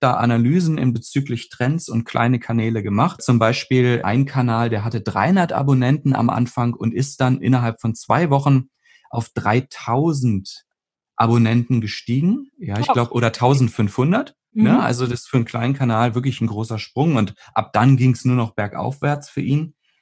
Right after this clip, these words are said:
Speaker 1: Da ist er dann auf einen Trend aufgesprungen, insofern, dass eben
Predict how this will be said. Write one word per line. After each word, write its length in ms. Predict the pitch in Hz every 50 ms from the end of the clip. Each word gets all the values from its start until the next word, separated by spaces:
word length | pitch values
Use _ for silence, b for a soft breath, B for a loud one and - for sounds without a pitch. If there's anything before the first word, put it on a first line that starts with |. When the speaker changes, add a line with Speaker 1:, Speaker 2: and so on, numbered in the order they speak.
| _ _ _ _
Speaker 1:
Da 260 | - 104 113 135 156
ist 220 | 151 - 123 - -
er 100 | 139 123
dann 180 | 120 123 127
auf 240 | - 117 117 113 -
einen 80 | 120 117
Trend 360 | - - 113 117 143 139 -
aufgesprungen, 680 | - 123 123 - - 120 - - - - 120 127 123 92
insofern, 600 | 110 113 104 113 113 113 - - 120 117 113 107
dass 240 | 110 110 - - -
eben 320 | - 113 113 110 107